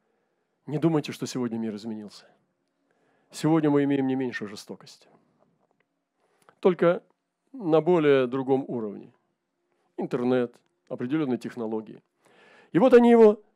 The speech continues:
просма-, про-, про-, э, просмоленной, значит, корзиночки пускают по Нилу, чтобы спасти.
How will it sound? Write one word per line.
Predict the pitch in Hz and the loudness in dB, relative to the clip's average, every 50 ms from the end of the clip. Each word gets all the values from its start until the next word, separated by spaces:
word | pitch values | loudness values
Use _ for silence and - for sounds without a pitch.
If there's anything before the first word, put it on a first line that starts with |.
| _ - | _ -4
просма-, | - - - - 185 190 190 180 | -2 -2 0 4 4 6 6 6
про-, | 185 175 175 175 | 6 4 2 2
про-, | 165 160 170 175 170 175 180 156 | 0 0 2 4 4 4 4 2
э, | 156 156 156 156 156 156 151 151 151 151 151 147 143 | 4 4 6 6 6 6 6 6 4 4 2 0 -2
просмоленной, | 147 156 151 - 190 185 160 147 135 127 127 120 120 139 _ _ _ _ _ _ _ _ _ _ _ _ - | -4 -4 -2 0 2 2 2 2 2 0 -2 -4 -6 -8 _ _ _ _ _ _ _ _ _ _ _ _ -6
значит, | 139 127 123 - 135 117 | -2 -2 -2 -2 -4 -6
корзиночки | - 156 151 147 190 233 220 196 175 - - - 147 156 147 _ | -2 -2 -2 0 0 0 2 0 0 -2 -6 -14 -14 -14 -14 _
пускают | - 143 117 - - 156 156 151 147 139 | -10 -10 -4 0 2 2 2 2 0 -2
по | - 135 | -4 -4
Нилу, | 127 120 110 101 104 - - _ _ _ _ _ _ _ _ _ _ _ | -2 -2 -4 -6 -10 -14 -20 _ _ _ _ _ _ _ _ _ _ _
чтобы | - - - 123 127 123 | -16 -10 -10 -8 -8 -8
спасти. | - - 123 - - - - 113 113 | -10 -12 -16 -16 -18 -20 -20 -20 -20